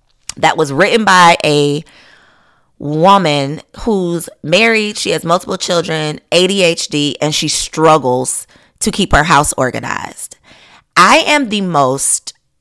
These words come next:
unorganized, organized person you'll ever meet. Like, I live in organized chaos.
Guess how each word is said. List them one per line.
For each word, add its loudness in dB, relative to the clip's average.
unorganized, 4
organized 4
person -2
you'll -2
ever -2
meet. -12
Like, 4
I 6
live 2
in -6
organized -2
chaos. -8